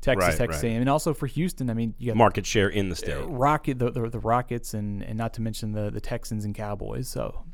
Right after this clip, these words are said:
Speaker 1: both competing for, but still.
Speaker 2: And, and, and Houston, and, and a really good argument, strong argu-, argument for Houston is, you know, Heisman Trophy winner. And,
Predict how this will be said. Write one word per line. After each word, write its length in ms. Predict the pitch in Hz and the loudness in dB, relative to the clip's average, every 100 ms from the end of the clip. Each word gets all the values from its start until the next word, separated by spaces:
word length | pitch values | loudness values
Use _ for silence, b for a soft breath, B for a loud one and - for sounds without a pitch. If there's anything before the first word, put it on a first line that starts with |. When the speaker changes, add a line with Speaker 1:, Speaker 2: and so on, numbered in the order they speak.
| - | -2
Speaker 1:
both 240 | 147 185 | 4 4
competing 440 | 156 - 151 120 107 | 4 0 0 0 -4
for, 300 | - 104 104 | -4 -4 -6
but 160 | 113 - - - | -8 -12 -14 -2
still. 200 | - 160 | 4 6
Speaker 2:
And, 120 | 165 | 6
and, 200 | 160 147 | 4 4
and 180 | 147 151 | 2 4
Houston, 380 | 139 220 - 151 | 4 2 2 0
and, 360 | 120 127 127 127 | 0 2 2 4
and 220 | 120 117 | 0 2
a 160 | 117 110 | 2 4
really 240 | 123 147 | 6 8
good 120 | 117 | 8
argument, 340 | 104 95 95 87 | 6 6 2 0
strong 180 | 101 98 | 0 2
argu-, 220 | 90 90 - | 0 -2 -2
argument 320 | 90 90 82 | 0 0 -4
for 80 | - | -2
Houston 380 | 92 - 87 85 | 0 0 -4 -2
is, 460 | 92 87 82 - b b b b b - | 0 0 0 -6 b b b b b -8
you 60 | |
know, 120 | 80 - - 76 | -8 -8 -10 -10
Heisman 240 | 78 101 | -6 2
Trophy 300 | 160 160 127 | 4 6 4
winner. 360 | 95 80 76 78 | 4 2 0 0
And, 360 | 85 87 85 | 0 0 -2